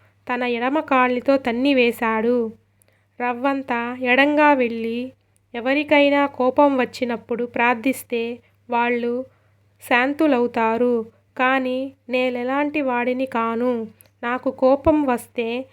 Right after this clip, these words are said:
శాపం పెట్టకుండా ఉండను. చేపగాను, తాబేలుగాను, పందిగాను, మరగుజ్జు వానిగాను, వికృతమైన మొహం కలిగినగాను,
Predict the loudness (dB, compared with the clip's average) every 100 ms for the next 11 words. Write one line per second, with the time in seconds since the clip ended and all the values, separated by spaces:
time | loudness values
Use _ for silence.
0 | _ _ _ _ _ -2 2 4 4 2
1 | 2 -2 -4 -4 -4 2 2 2 0 0
2 | 0 0 0 -2 -10 _ _ _ _ _
3 | _ _ _ _ _ _ _ -20 0 0
4 | 2 2 2 0 0 -2 -4 -6 -10 _
5 | _ 0 0 6 6 6 4 0 -2 -4
6 | -4 -6 -8 _ _ _ -4 0 0 2
7 | 0 0 -2 -2 -4 -6 _ _ -8 -2
8 | 0 0 -2 0 2 2 -2 -10 _ _
9 | _ -4 -2 -2 -2 -4 -6 -6 -6 -8
10 | _ _ _ _ -12 -4 -2 2 2 0
11 | -2 -4 -6 -4 -2 -2 0 0 0 0
12 | 0 0 -4 -4 -4 -4 -6